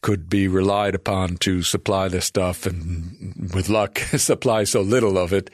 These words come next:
that it doesn't become worthless. But when you have a specie standard,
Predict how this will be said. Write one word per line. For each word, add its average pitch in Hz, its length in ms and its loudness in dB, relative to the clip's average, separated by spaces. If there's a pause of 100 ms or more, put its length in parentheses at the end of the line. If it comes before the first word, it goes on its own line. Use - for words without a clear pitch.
(300)
that 101 120 0
it 95 220 -2
doesn't 98 300 -2
become 90 340 -2
worthless. 101 540 0 (400)
But 131 240 2
when 131 180 2
you 139 80 2
have 160 240 2
a 120 80 2
specie 135 400 2
standard, 123 640 0